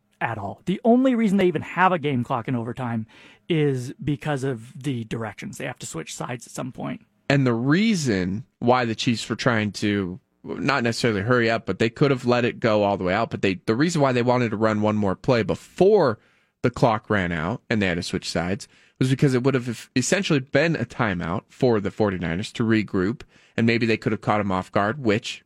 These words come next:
Speaker 2: they did.
Speaker 1: Yeah, I think, yeah, I think that's a good call. Mm-hmm.
Speaker 2: So you're, you're exactly right. Why not just take the timeout right there and maybe regroup a little bit and say, "Hey, this is what they like to do in,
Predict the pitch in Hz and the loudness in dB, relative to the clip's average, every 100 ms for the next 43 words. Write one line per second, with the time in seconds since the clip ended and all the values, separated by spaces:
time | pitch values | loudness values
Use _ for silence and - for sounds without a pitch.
0 | _ 110 139 156 - _ _ _ _ _ | _ -2 -2 -4 -6 _ _ _ _ _
1 | _ - 247 - 160 170 165 151 170 156 | _ 0 0 0 -4 -6 -6 -6 -4 -4
2 | 123 131 131 - 120 - 131 120 - _ | -8 -10 -10 -10 -10 -8 -10 -10 -14 _
3 | 143 131 131 _ _ _ - 113 113 123 | -10 -10 -14 _ _ _ 0 2 4 2
4 | 107 117 110 120 110 104 107 90 - 107 | 2 2 2 0 -2 0 0 0 0 0
5 | 107 117 107 101 - 110 - - 104 95 | 0 -2 -2 -4 -2 -4 -4 -4 -2 0
6 | 113 - 95 - 78 104 - _ _ _ | -2 -2 -4 -2 -4 -6 -10 _ _ _
7 | - 101 90 87 82 - _ _ _ _ | -6 -4 -2 -4 -8 -16 _ _ _ _
8 | _ _ - 101 98 95 101 - 117 107 | _ _ 0 2 2 0 -2 0 -2 0
9 | 98 92 92 95 - 104 90 90 110 95 | -2 -2 0 -2 -2 -2 -4 -4 -2 0
10 | 104 92 98 104 95 101 95 101 92 90 | -2 -2 -2 -4 -2 -4 -2 -2 0 -2
11 | - 92 98 92 | -4 -2 0 0